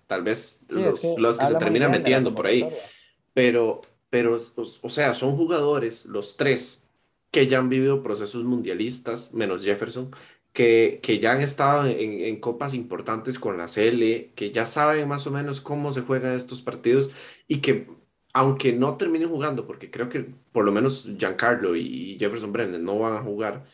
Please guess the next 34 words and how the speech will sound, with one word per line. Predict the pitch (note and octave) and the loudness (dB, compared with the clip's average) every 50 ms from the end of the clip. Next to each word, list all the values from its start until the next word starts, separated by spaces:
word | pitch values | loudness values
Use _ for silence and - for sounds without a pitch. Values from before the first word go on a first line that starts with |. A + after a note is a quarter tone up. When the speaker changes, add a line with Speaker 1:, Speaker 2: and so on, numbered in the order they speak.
| _ - - - _ _ _ _ | _ -20 -20 -20 _ _ _ _
Speaker 1:
eh, | - A2 A2 G#2 G2+ G2 F#2+ F#2+ F#2 - - _ _ _ _ _ _ _ _ _ _ _ _ _ | 0 2 4 4 4 4 2 0 -2 -4 -8 _ _ _ _ _ _ _ _ _ _ _ _ _
creo | - C#3 C#3+ E3+ | -2 0 0 0
que | E3+ G3+ | 0 -2
sí | G3+ F#3+ G3 | -4 -4 -4
le | F#3+ | -4
puede | F#3 - F#3+ F#3 | -2 -2 -2 -2
aportar | F3+ F3+ - - - C3 C3 C#3+ | -2 -4 -6 -8 -6 -4 -4 -2
algo | D3+ D#3 D3+ D#3+ | -2 -4 -4 -6
a | |
la | C#3+ C3+ | -6 -6
selección. | C3+ - F2+ - - - C#3 C#3+ B2 - - - _ - | -8 -10 -14 -14 -8 -4 -4 -2 -2 -4 -8 -12 _ -2
Eh, | G2 G2+ G2+ G#2 G2+ G2 F#2+ F#2 - - _ _ _ _ _ _ _ _ _ _ _ _ _ _ _ _ _ - | 0 2 4 4 4 2 2 0 -4 -8 _ _ _ _ _ _ _ _ _ _ _ _ _ _ _ _ _ -10
Jefferson | G#2+ A#2 C#3+ D3+ E3+ F3 E3 E3 D3 | -4 -2 -2 -2 -2 -2 -4 -2 -2
Brenes, | D#3 E3+ E3+ D3 | 0 -2 -2 -2
vamos | D#3 D#3+ D#3 D#3 | -2 -4 -4 -4
a | D3+ | -2
ver, | D3+ D3+ C3+ - | -2 -2 -4 -4
creo | - B2 C3 C3+ | -8 -10 -10 -8
que | E3 | -8
es | D3+ | -8
el | D#3 D3+ | -6 -4
más | D3+ D#3 | -4 -4
discutible | D3+ E3 D#3 - B2+ B2 C#3+ D3 D3+ D#3 D3 | -4 -4 -6 -8 -10 -8 -6 -4 -2 -2 -4
de | C#3 | -4
todos, | C#3+ - - D3 C#3+ C3+ C3+ C3+ - - _ _ | -4 -6 -6 -4 -2 -2 -4 -4 -8 -14 _ _
por | A2+ G#2+ G#2 | -6 -4 -2
eso | G#2+ - - - - D3 - | -4 -4 -6 -8 -14 -14 -8
que | - C3 | -4 -2
decía | A#2+ A2+ A2 B2+ C#3+ | -2 -2 0 -2 0
Julián, | C3+ B2 C3+ C3+ C3+ | 0 0 0 -2 -4
que | - - | -6 -6
no | A2 | -6
viene | A#2+ C3 C3+ | -4 -4 -2
jugando, | C#3 B2 A#2+ B2 A#2 A2+ A2 A2+ - - | -2 -2 -2 -2 -4 -4 -6 -8 -10 -14